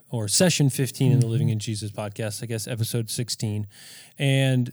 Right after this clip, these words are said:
Speaker 1: I'm curious as to why this is in the study now, right? Why are we talking about this sixteen sesh-, episodes in? Why is this necessary in this point? Because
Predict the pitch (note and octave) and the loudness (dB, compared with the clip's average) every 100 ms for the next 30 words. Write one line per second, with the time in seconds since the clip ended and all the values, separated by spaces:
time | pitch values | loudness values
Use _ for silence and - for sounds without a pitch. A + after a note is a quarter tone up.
0 | - C#3+ C3+ C3+ - G#3+ F3+ E3 D#3 C3 | -4 2 4 4 2 0 0 0 -2 -2
1 | D3+ C3+ B2+ B2 C3 C3+ C#3 C3 _ _ | 0 -2 -2 -2 0 0 -2 -6 _ _
2 | - C#3+ B2+ - - C#3+ C3+ B2+ A#2+ G#2+ | 0 2 2 -2 -4 -2 0 0 -2 -4
3 | - - _ _ _ _ D3+ B2 B2 A#2 | -8 -12 _ _ _ _ 0 2 4 2
4 | A2+ G#2+ - A2 G#2 G2 F#2 F2 - _ | 0 -2 -2 -2 -4 -6 -10 -14 -20 _
5 | - B2 C3+ B2 B2+ D3 C#3+ C3+ C3 B2 | -4 -2 0 2 2 4 2 0 -2 0
6 | A#2+ A2+ A2 A#2 G2+ - C3 - C#3 B2+ | 0 0 -2 -4 -4 -4 -4 0 4 4
7 | A#2 - A#2+ G#2+ - B2 A2 - A2+ G#2 | 4 2 -2 -4 -2 -2 -2 0 2 2
8 | C#3 B2+ G#2 G#2+ - - - - - - | 4 6 6 0 -4 -20 -20 -20 -20 -20
9 | - B2+ C3 C3 A#2 B2+ B2 A2+ - - | -8 -2 0 0 0 0 -2 -2 -6 -8
10 | _ _ _ A#2+ A#2+ A#2 A#2+ B2+ A#2 A2+ | _ _ _ 2 2 2 0 2 2 2
11 | G#2+ G#2+ - - D3 C3 C#3+ B2+ C#3 A#2+ | 0 -2 -4 0 0 0 -4 0 2 2